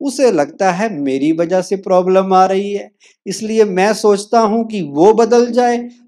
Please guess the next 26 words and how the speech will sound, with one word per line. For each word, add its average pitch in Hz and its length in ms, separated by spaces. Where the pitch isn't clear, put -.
और 180 160
वो 196 240
सोचता 208 520
है 226 380
कि 190 120
मैं 170 400
बदल 208 300
जाऊं। 202 360
दोनों 190 640
में 285 220
से 277 280
एक 302 160
भी 294 240
बदलने 247 540
की 240 180
कोशिश 214 560
नहीं 175 480
करता, 165 600
इसलिए 208 460
बात 175 420
वहीं 156 320
की 175 120
वहीं 147 300
रह 131 180
जाती 123 440
है। - 60